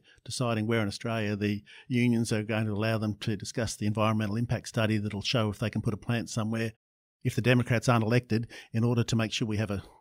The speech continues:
focus group to consult before we decide, you know, et cetera, et cetera, et cetera. So I think the real way to look at it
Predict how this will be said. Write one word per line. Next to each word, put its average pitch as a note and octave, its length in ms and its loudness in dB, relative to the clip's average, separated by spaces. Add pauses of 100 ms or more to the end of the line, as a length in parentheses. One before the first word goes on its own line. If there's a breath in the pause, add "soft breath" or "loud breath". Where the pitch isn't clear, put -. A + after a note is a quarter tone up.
(180)
focus B2 320 0
group A2+ 300 0
to - 160 -10
consult B2 540 0
before A#2+ 260 0
we A2 80 -2
decide, A2 380 -2 (100)
you G#2 100 -4
know, G2 180 -4 (120)
et G#2+ 80 -8
cetera, G2+ 260 -2
et - 40 -6
cetera, G2 220 -2
et F#2+ 60 -8
cetera. C#3 280 -2 (360 soft breath)
So B2 340 2 (100)
I C3+ 80 4
think D3+ 160 2
the A#2+ 80 -2
real C3+ 200 0
way A#2 120 0
to G#2+ 80 -8
look G#2+ 160 -8
at A2 80 -4
it G#2+ 100 -10